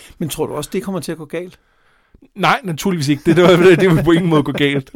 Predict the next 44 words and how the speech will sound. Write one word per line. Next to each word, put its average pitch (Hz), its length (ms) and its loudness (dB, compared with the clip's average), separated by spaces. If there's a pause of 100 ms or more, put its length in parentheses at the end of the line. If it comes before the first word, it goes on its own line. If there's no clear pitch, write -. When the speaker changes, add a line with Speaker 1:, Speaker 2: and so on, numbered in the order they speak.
Speaker 2:
Det - 20 0
er 156 60 6
ikke 165 200 2
derfor, 160 160 0
vi 143 60 -12
snakker 131 340 -2
om 127 100 -4
det. 131 160 -12
Speaker 1:
Nej. 175 100 -12 (200)
Speaker 2:
Øh, 131 320 -2
det, 160 240 -2
det, 160 200 -2 (240)
lige 208 180 2
det, 175 160 2 (200)
der, 196 100 4
der 185 240 0
bliver 185 140 2
hun, 156 220 -2 (100)
det, 170 120 0 (300)
der 185 80 -2
kommer 170 200 -4
hun 139 80 -2
til 143 80 -4
at 139 40 0
være 123 100 0
rigtig 117 140 -4
Speaker 1:
Ja, 110 60 -6
vi 123 60 -2
skal - 20 0
Speaker 2:
heldig. 117 160 -2
Speaker 1:
lige 190 100 -4
holde 180 160 -6
øje 190 180 -6
med, 190 80 -6
hvor 160 200 -10
godt - 220 -6
det 202 80 -14
kommer 165 160 -12
til 147 80 -14
at 151 80 -12
gå 165 160 -10
med, 165 180 -14
øh, 147 280 -14
Speaker 2:
Ja. 131 140 -2